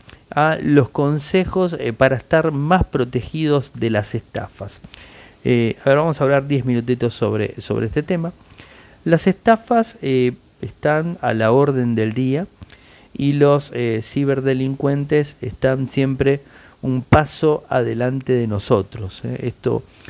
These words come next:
hay que tenerlo muy en cuenta. Son personas que estudian la situación, que se aprovechan de la situación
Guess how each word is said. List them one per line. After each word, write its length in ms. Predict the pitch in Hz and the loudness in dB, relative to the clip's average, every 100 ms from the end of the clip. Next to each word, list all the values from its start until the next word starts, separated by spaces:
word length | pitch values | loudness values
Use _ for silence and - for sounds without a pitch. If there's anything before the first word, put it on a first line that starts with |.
| - - - | -20 -12 -4
hay 100 | 123 | 0
que 120 | 120 | 2
tenerlo 440 | 123 131 127 123 | 2 2 4 2
muy 300 | 123 127 131 | 2 2 2
en 120 | 135 | 0
cuenta. 480 | 147 196 170 160 175 - _ - _ _ _ | 2 2 2 -2 -8 -8 _ -20 _ _ _
Son 320 | - 156 147 | 0 0 2
personas 520 | 143 139 165 156 151 - | 0 2 2 2 -2 -4
que 260 | - 139 143 | -2 -2 0
estudian 680 | 123 - - 196 190 160 135 | -4 -4 2 4 6 4 2
la 80 | 123 | 0
situación, 760 | - 120 127 - 165 151 151 156 - - - - _ - | -2 -4 -4 -4 -2 -2 -4 -10 -20 -20 -20 -20 _ 2
que 140 | 135 | 2
se 220 | - 143 | 4 2
aprovechan 840 | 117 - 104 101 165 208 175 143 | 2 0 -2 2 2 2 0 0
de 80 | 127 | -2
la 100 | 120 | -2
situación 760 | 113 123 123 135 - 127 120 | -2 -6 -4 -4 -2 -2 -2